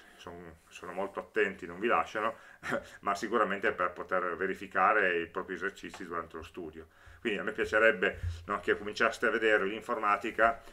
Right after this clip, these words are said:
eh, come uno strumento di servizio anche alle altre discipline, alle altre materie che, che state usando o agli altri lavori che andrete a fare.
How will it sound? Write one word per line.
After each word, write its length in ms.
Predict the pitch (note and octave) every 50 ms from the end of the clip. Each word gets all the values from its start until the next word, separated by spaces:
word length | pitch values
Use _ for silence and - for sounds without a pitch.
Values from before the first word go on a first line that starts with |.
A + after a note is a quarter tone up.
| - - -
eh, 140 | - F#2+ F#2+
come 260 | - - A#2+ A2+ A2+ A2+
uno 120 | A2 G#2
strumento 680 | - - - B2 B2+ A#2+ A#2 B2+ C3+ C3 - C#3 C3+ C3+
di 140 | G#2 A2+
servizio 760 | G#2+ - - C3 B2+ A2+ G#2+ C#3 F3 C#3+ - - - A#2+ A#2 A2+
anche 460 | A2+ A2+ A2+ A#2+ A#2 - C#3 C3 B2
alle 260 | G#2 G#2+ G#2+ G#2+ G#2+
altre 720 | G#2 G#2+ A2+ A2+ - - - A2 G#2+ G2 - - - - _
discipline, 600 | - G2 F#2+ - A#2 G#2+ F2+ F#2 G2+ G#2 G#2 G#2+
alle 140 | G#2 F#2+ F#2
altre 180 | F2+ F2 F#2 G2
materie 440 | G2 G2 - F#2 E2+ E2+ F2+ F#2
che, 240 | - - F2 E2 E2 - - _ _ _ _
che 60 | -
state 220 | - G2 F#2 -
usando 460 | G2 G2+ F#2 E2+ D#2+ E2 F#2 F#2+ F#2+ F2+
o 80 | E2
agli 80 | E2 E2+
altri 220 | E2+ E2+ - -
lavori 280 | F2+ E2 E2 E2+ E2+ -
che 80 | -
andrete 280 | E2+ E2 D#2+ D#2+ - E2
a 40 | D#2
fare. 380 | - D2 D2 D2 D2 - _